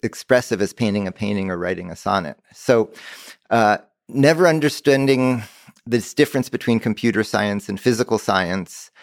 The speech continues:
uh, <laughs> the, the path that led me to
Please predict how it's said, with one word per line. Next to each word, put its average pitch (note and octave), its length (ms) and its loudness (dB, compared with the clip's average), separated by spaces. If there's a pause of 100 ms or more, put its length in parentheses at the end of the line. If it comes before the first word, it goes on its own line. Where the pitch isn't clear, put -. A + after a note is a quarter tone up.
(540)
uh, G#2 400 4
<laughs> - 60 -20
the, A#2 160 -6 (960)
the B2+ 140 0
path D3 340 2
that C3 140 0
led C#3 240 2
me D#3 160 -2
to G#2+ 1000 -4